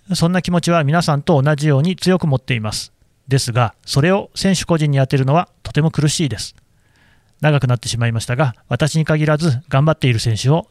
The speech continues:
どんな状況になっても温かく見守っていてほしいなと思います。というね、内容なんですけれども、実際にその直接取材をしたその照屋さんとして、こういうね、メッセージを池江さんが発する。これやっぱり池江さんが本人に書いてるなっていう感じしますか？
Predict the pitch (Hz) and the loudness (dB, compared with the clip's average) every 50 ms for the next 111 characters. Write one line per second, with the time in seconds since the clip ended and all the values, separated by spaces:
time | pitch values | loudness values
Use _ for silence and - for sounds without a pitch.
0 | _ 135 135 127 123 117 107 117 117 113 - - 117 110 117 123 147 - - 147 | _ -2 0 0 0 0 0 0 -2 -2 -2 -2 -2 -2 0 -2 -2 0 0 0
1 | 156 180 - - 135 - 160 156 - 160 - 156 143 - 190 202 190 147 131 131 | 0 0 -2 -4 -2 -2 0 0 0 -2 0 -2 -2 0 -2 -2 0 0 2 2
2 | 139 135 135 - - - 127 123 - 117 117 113 - 143 143 165 - - 127 104 | 4 2 2 0 0 -4 -2 0 0 0 0 0 -2 0 0 0 0 0 -2 -4
3 | 107 104 101 98 90 - - _ _ _ _ _ _ _ _ _ _ _ _ _ | -4 -8 -10 -12 -14 -16 -20 _ _ _ _ _ _ _ _ _ _ _ _ _
4 | _ _ _ _ _ _ _ _ _ _ _ - - 170 165 160 156 147 156 175 | _ _ _ _ _ _ _ _ _ _ _ -4 -2 0 2 2 2 2 0 0
5 | 190 - _ - 110 117 117 117 110 110 110 110 110 107 104 104 101 95 - - | -2 -4 _ -6 -4 -2 -2 -2 -2 -2 -4 -2 -4 -4 -6 -6 -10 -12 -12 -10
6 | - 110 98 95 98 98 104 113 113 107 101 - _ _ _ - - - - 151 | -10 -10 -10 -10 -12 -8 -8 -6 -6 -6 -8 -12 _ _ _ -20 -20 -10 -6 -2
7 | 147 - 214 208 196 160 202 190 185 170 - 165 - - 175 156 - - - 160 | 0 0 0 0 2 2 2 2 2 0 -2 -4 -2 -4 -4 -4 -4 -2 0 0
8 | 151 147 156 151 151 151 151 - - - - 143 139 131 135 - - - - 147 | 2 2 2 2 2 0 0 -2 -2 0 2 2 4 2 0 -2 -4 -4 -2 -2
9 | 131 - 151 131 117 110 - 120 107 101 - - - - 113 107 - _ - 160 | 0 0 0 -2 -2 -2 -4 -6 -10 -10 -14 -16 -14 -12 -12 -12 -12 _ -2 0
10 | 165 165 165 160 160 156 156 156 156 170 185 196 - _ 131 131 139 135 - - | 2 4 4 4 4 2 2 2 0 0 -2 -2 -8 _ -2 0 0 0 0 -4
11 | 120 104 107 107 107 107 - 127 117 - 127 117 113 120 127 - 113 110 - 202 | -4 -4 -4 -8 -8 -4 -4 -2 -2 -2 -4 -4 -4 -4 -4 -4 -8 -6 -2 0
12 | 208 202 196 196 160 - 196 185 175 185 175 175 170 139 175 196 180 156 147 135 | 0 0 0 -2 -2 0 0 0 0 0 2 2 2 2 2 0 0 0 -2 -4
13 | 127 - _ - 175 175 156 - 151 147 156 160 165 160 - 123 101 120 110 107 | -6 -10 _ -2 -2 -2 0 -2 -2 0 2 0 0 0 -2 -4 -4 -4 -8 -8
14 | 104 - 120 120 120 - - | -10 -8 -6 -6 -6 -8 -10